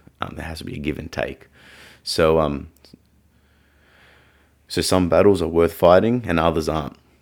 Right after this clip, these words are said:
So don't bite off more than you can chew. I hope you've liked, you've enjoyed today's episode. Thank you for listening. And as always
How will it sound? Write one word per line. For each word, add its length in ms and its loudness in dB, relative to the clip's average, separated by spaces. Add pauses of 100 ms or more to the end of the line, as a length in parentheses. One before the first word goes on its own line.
(120)
So 360 -2 (160)
don't 320 0
bite 240 2
off 280 -2
more 200 -2
than 140 -6
you 60 -8
can 180 -10
chew. 300 -10 (920)
I 60 -2
hope 120 2
you've 140 -4
liked, 300 0
you've 220 -4
enjoyed 300 0
today's 340 -2
episode. 540 -2 (680)
Thank 180 2
you 80 -8
for 100 -4
listening. 540 -2 (260)
And 420 -2 (200)
as 140 -2
always 440 2